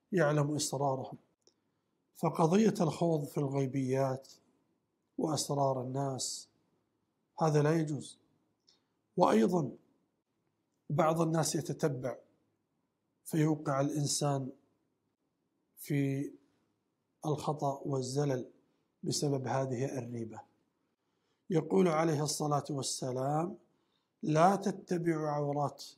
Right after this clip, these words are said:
المسلمين، فإنه من تتبع عورة أخيه تتبع الله عورته حتى يفضحه ولو في قعر بيته". نسأل الله العافية. فتتبع العثرات وتصيد الأخطاء على الناس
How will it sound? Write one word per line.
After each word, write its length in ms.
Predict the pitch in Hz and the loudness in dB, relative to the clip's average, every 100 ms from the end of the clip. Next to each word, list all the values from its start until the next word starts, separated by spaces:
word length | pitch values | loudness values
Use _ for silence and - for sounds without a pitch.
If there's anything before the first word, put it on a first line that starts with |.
| _ _ _ 151 | _ _ _ -2
المسلمين، 760 | 147 135 - 139 135 139 - - _ _ _ - | -2 -2 -4 -4 -2 -2 -6 -18 _ _ _ -2
فإنه 520 | 151 156 185 165 175 | 2 2 2 2 2
من 220 | 175 156 | 0 0
تتبع 480 | 165 151 165 151 151 | -2 -2 -2 0 0
عورة 300 | 160 170 151 | 2 0 0
أخيه 400 | 170 - 185 139 - _ | -2 0 -2 -2 -8 _
تتبع 480 | 143 - 143 131 135 | -6 -4 -2 -2 -2
الله 300 | 139 139 131 | 0 -2 -2
عورته 420 | 135 135 120 - _ _ _ _ _ _ | -4 -6 -8 -16 _ _ _ _ _ _
حتى 720 | - 160 151 - - 147 139 | -4 -4 -4 -12 -2 0 0
يفضحه 500 | 131 143 143 143 147 | -2 -4 -6 -4 -4
ولو 280 | 143 139 127 | -2 -2 -4
في 160 | - | -6
قعر 380 | 135 - 127 123 | -6 -6 -6 -8
بيته". 360 | 120 127 - - _ _ | -6 -8 -8 -18 _ _
نسأل 180 | - 127 | -12 -8
الله 180 | 123 120 | -6 -6
العافية. 380 | 120 117 - _ _ _ _ _ _ | -6 -10 -14 _ _ _ _ _ _
فتتبع 580 | 165 151 147 180 170 160 | -6 -4 0 0 2 0
العثرات 680 | 151 147 147 147 151 139 | 0 0 0 2 0 0
وتصيد 520 | 143 - - 156 147 143 | -6 -10 -6 -2 -2 -4
الأخطاء 440 | 131 - - 139 | -6 -6 -2 -2
على 140 | 135 | -2
الناس 360 | 131 151 147 - | -4 -6 -6 -10